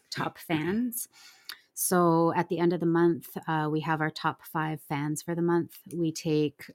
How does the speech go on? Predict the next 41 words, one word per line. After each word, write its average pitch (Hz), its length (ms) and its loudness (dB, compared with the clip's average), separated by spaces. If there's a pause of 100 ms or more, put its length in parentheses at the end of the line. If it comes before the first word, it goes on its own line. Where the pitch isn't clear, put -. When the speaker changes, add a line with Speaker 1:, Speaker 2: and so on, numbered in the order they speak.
Speaker 1:
those 165 280 -4
five 151 280 -2
people, 180 400 0
we 165 120 2
give 151 420 -2
the 160 120 -4
person 156 380 -2
in 151 100 0
first 156 400 -4
place 151 300 -6
five 147 320 -2
ballots, 165 500 -6 (640)
second 165 540 0
place 156 260 -2
four 160 220 -2
ballots, 165 680 -6 (520)
third 160 280 2
place 156 360 -4
three 165 200 0
ballots, 165 640 -8 (120)
fourth 156 320 -4
place 147 300 -6
two 196 180 -2
ballots, 170 560 -6
and 147 160 -2
fifth 156 200 -6
place 151 260 -6
one 165 200 0
ballot. 196 300 0 (360)
Put 180 120 -2
'em 170 80 2
in 151 80 2
a 151 40 -2
hat 196 240 2 (340)
and 151 140 -2
draw 160 180 0
a 165 60 0
winner. 139 280 -2 (1160)
And 170 280 6
we 170 140 2
haven't, 196 640 0